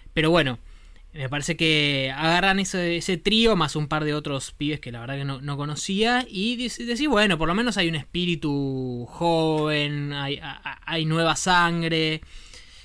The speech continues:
Y no, no pasa nada. Su-, a-, los pibes hacen lo que pueden con las actuaciones, pero se ve que el director no, no, no les dio herramientas suficientes como para decir, "Bueno, mira, a tu personaje le pasa esto, siente esto". No, es, es todo muy chato, muy plano.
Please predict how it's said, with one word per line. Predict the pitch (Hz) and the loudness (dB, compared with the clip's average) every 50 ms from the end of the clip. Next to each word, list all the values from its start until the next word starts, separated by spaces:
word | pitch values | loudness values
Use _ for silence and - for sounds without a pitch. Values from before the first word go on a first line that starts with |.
| - - | -6 -2
Y | 180 160 | 0 0
no, | 147 - 123 | 0 -2 -4
no | 147 156 | -6 -6
pasa | 156 151 - - 139 | -4 -4 -4 -4 -2
nada. | 147 156 160 156 151 151 147 147 147 151 147 143 139 | 0 0 2 2 2 2 0 0 0 0 -2 -4 -6
Su-, | - 147 - | -8 -12 -12
a-, | - - - - - | -14 -16 -16 -12 -6
los | - 175 156 | -4 -4 0
pibes | - 208 196 180 175 | 4 4 4 4 4
hacen | 160 160 147 | 2 0 0
lo | 135 131 | 0 -2
que | 135 123 | -2 0
pueden | - 160 160 156 143 135 135 127 | 2 2 2 2 2 0 -4 -4
con | - 131 127 | -6 -8 -8
las | 123 - 139 | -8 -8 -10
actuaciones, | 127 123 131 120 - 160 165 175 185 185 185 185 - - - - - - - - - - - - - | -10 -8 -8 -6 -2 0 2 4 4 4 2 0 -2 -8 -14 -20 -20 -20 -20 -20 -16 -14 -12 -10 -8
pero | - 131 123 | -8 -6 -6
se | - - 131 | -4 -4 -4
ve | 139 135 | -4 -2
que | - 139 | -2 -2
el | 131 | -2
director | 131 123 123 123 - - 143 139 139 131 - - - - - - - - - - - - - - - - - - | -2 -2 0 0 2 2 2 0 0 -2 -2 -4 -4 -4 -4 -4 -4 -4 -4 -6 -6 -6 -6 -6 -6 -6 -6 -6
no, | 135 131 131 123 120 - 113 110 | -4 -4 -4 -4 -4 -4 -6 -8
no, | 110 113 - | -10 -12 -14
no | 117 135 156 151 139 | -12 -8 -4 -2 -2
les | 139 131 - | -2 -2 -2
dio | 143 143 135 131 120 113 113 - - - - | -4 -4 -4 -4 -4 -8 -10 -14 -18 -8 -4
herramientas | - 147 135 131 127 147 151 151 156 147 151 - | -4 -2 -2 0 0 0 2 2 2 0 -2 -2
suficientes | - 135 123 135 127 143 143 160 151 147 | -2 -4 -4 -4 -2 0 0 0 0 0
como | 135 131 123 120 | -2 -2 -2 -4
para | 120 120 | -4 -4
decir, | 117 - 147 143 | -4 -4 -4 -4
"Bueno, | 139 139 135 127 127 | -2 -2 -2 -2 -2
mira, | 135 135 | -4 -4
a | 123 | -4
tu | 131 120 | -4 -6
personaje | 135 120 - 143 135 143 143 139 151 139 | -6 -6 -4 -2 -2 -2 -2 -2 -2 -2
le | 131 131 | -2 -2
pasa | - 139 131 - 139 131 139 | 0 0 0 0 2 2 4
esto, | 147 151 147 143 135 127 - 147 135 | 4 4 4 2 0 -2 -2 -4 -4
siente | 131 - 151 147 143 139 147 147 | -2 0 0 0 0 0 0 -2
esto". | 147 - 151 139 | -2 -2 -2 -4
No, | 123 107 - | -4 -6 -10
es, | - - 175 | -10 -10 -8
es | 156 170 165 160 151 170 160 - | -8 -8 -6 -6 -6 -6 -4 0
todo | - 175 170 156 | 2 2 4 4
muy | 165 165 175 170 | 2 2 0 0
chato, | - 185 180 175 160 165 | 2 2 2 2 2 0
muy | 160 160 151 | -2 -2 -2
plano. | - 165 175 180 190 202 208 | 2 2 4 4 4 4 2